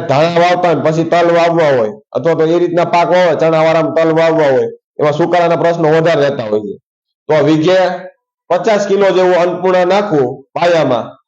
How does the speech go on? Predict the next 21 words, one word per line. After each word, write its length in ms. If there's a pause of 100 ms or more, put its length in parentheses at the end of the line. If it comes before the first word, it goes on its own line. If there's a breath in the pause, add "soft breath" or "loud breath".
(140)
તો 260 (480)
આપોઆપ 400
તમને 180
દેખાશે 440
કે 100
જમીન 340
ભરભરી 400
થઈ 200
ગઈ, 100
ઓર્ગેનિક 540
કાર્બનનો 380
રેશિયો 380
થઈ 180
ગયો 260
અને 220 (520)
આવતા 280
પાકમાં 300
સુકારો 360 (140)
ઓછો 100
આવશે. 340
પ્લસ 340